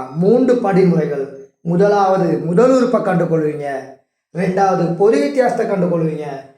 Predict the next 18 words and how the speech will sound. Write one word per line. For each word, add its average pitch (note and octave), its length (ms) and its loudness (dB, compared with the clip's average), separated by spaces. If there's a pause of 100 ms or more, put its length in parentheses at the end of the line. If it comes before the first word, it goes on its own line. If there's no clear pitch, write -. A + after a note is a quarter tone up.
(200)
மூன்றாவது G#3+ 540 2 (140)
முதல் B3+ 260 4
உறுப்புக்கு B3 400 0 (140)
முந்தைய C4 340 4
உறுப்பை A#3 260 2
கண்டுகொள்வீங்க. F#3+ 560 0 (1160)
அப்ப G3+ 100 -2
இது A3+ 160 2 (140)
மூன்றையும் C4+ 420 2
கண்டுட்டீங்கன்னா F#3 540 -2 (460)
எங்களுக்கு G3 480 0 (420)
பொது G3+ 240 0
உறுப்பை A#3 280 2 (120)
எழுதுறதுக்கு F#3+ 680 2 (420)
பொது A3+ 260 0
வித்தியாசமும் F#3 760 -2 (460)
முதல் A#3 300 4
உறுப்புக்கு A3+ 400 0